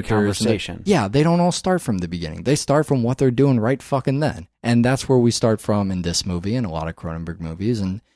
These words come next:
Speaker 1: I'm of the opinion that unless you're telling some sort of legendary narrative, that's probably where you should start
Speaker 2: Yep.
Speaker 1: because that's the natural place. So you have this diary.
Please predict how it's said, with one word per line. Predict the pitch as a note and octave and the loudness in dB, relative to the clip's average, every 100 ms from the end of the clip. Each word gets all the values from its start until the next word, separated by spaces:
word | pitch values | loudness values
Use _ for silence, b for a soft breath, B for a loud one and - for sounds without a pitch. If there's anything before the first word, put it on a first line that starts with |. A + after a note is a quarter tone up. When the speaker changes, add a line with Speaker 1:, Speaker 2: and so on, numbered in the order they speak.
| _ _ - | _ _ -4
Speaker 1:
I'm | C3+ E3+ | 0 2
of | C#3+ A#2+ | 2 2
the | A2 | 0
opinion | - G#2 G2+ G2 F2+ | 0 -4 -2 -4 -4
that | F2+ F2+ | -4 -4
unless | F#2+ F#2 A2 C3+ - | -6 -6 -4 -4 -2
you're | A2+ | -4
telling | - G2 G2+ G2+ G2+ | -4 -4 -2 -2 -4
some | - F#2 | -6 -6
sort | - F#2+ F2 | -6 -6 -6
of | E2+ | -4
legendary | F2+ F#2+ G#2 F#2+ F#2 F2+ | -4 -4 -4 -6 -4 -6
narrative, | E2 E2+ G2 G#2 A2+ A2+ G#2+ _ _ | -4 -4 -2 -2 -2 -4 -8 _ _
that's | F#3 G3+ | -8 -8
probably | - - D3 C#3 C3+ C3+ | -6 -2 0 0 0 0
where | A2 | 0
you | G2 G#2 | -4 -2
should | A2 - C#3 | -4 -4 -6
start | - A#2 B2 | -4 -4 -4
Speaker 2:
Yep. | A2+ | -4
Speaker 1:
because | A#2+ A#2 | -4 -4
that's | F2 F#2 | -4 -8
the | - F#2+ | -6 -6
natural | F2 F2+ - F2 D#2+ | -4 -6 -6 -8 -6
place. | - - C#2 - - _ _ _ _ _ - | -6 -6 -6 -12 -14 _ _ _ _ _ -8
So | - D#3+ | 0 4
you | D#3+ | 4
have | E3+ | 4
this | D#3+ C#3 | 2 0
diary. | - G#2 E2 F#2+ | 0 0 -2 -10